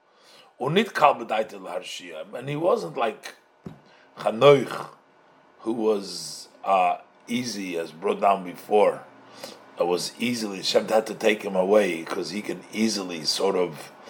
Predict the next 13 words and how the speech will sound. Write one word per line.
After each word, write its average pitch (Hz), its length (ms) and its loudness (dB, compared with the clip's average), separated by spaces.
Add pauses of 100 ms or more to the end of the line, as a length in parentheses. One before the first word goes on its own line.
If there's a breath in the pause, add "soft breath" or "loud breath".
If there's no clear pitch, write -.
(420 loud breath)
uh, 82 220 6
fail. 123 580 8 (680 soft breath)
That's 82 260 0
not 98 200 2
by 104 120 2
Noach, 135 500 8 (400)
even 113 300 0
in 110 160 -2
his 104 380 0
generation, 110 880 4 (220)
as 90 280 -2
the 92 100 -12
one 95 220 -2